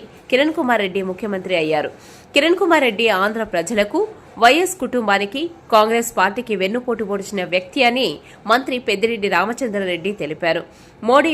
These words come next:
ప్రచారానికి వచ్చినా మాకు ఎటువంటి ఇబ్బంది లేదన్నారు. ప్రజలంతా వైఎస్ఆర్ కాంగ్రెస్ పార్టీకి అండగా ఉన్నారు, ఉంటారని అన్నారు. నేను ఎవరికీ కూడా ఇబ్బంది కలిగించలేదని, ప్రజలందరికీ తెలుసు.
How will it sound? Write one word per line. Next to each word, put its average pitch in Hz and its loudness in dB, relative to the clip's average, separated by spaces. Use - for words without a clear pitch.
ప్రచారానికి 208 0
వచ్చినా 247 -2
మాకు 208 2
ఎటువంటి 220 -8
ఇబ్బంది 226 -4
లేదన్నారు. 160 0
ప్రజలంతా 226 2
వైఎస్ఆర్ 226 0
కాంగ్రెస్ 202 -2
పార్టీకి 190 -2
అండగా 208 -2
ఉన్నారు, 180 0
ఉంటారని 277 2
అన్నారు. 151 -4
నేను 262 6
ఎవరికీ 302 0
కూడా 226 2
ఇబ్బంది 220 -4
కలిగించలేదని, 202 -2
ప్రజలందరికీ 220 0
తెలుసు. 170 -2